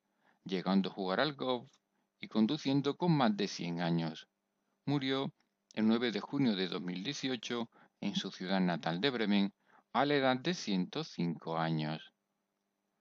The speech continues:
En definitiva, con la muerte de Hardingen desapareció el último comandante de submarinos alemanes, cuya carrera se caracterizó por el profesionalismo y la valentía, pero también por su humanidad.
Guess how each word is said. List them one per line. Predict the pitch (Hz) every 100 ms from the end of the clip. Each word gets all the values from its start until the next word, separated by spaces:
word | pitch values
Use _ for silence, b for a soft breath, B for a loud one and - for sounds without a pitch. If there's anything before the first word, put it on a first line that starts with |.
| _
En | 110 107
definitiva, | 101 92 139 147 143 139 135 131 _ _ _ _ _
con | 147 160
la |
muerte | 160 156 143 160
de | 175
Hardingen | 151 143 139 139 143
desapareció | 135 165 160 156 147 147
el | - 120
último | 127 117 117 117
comandante | 151 160 135 131 -
de | 135
submarinos | 165 160 123 90 92 90 -
alemanes, | 87 85 87 85 82 - _ _ _ _ _ _ _
cuya | 104 101 101
carrera | 113 117 110
se | - 104
caracterizó | 98 98 - 156 139 131 127 - b b _
por | - 107
el | 101 95
profesionalismo | 98 - - 165 151 135 120 110
y | 92
la | 87
valentía, | 90 90 82 92 85 82 _ _ _ -
pero | 110 117
también | 117 165 123 107 98 - _ _ _
por | - 90
su | 82 92
humanidad. | 87 85 82 82 80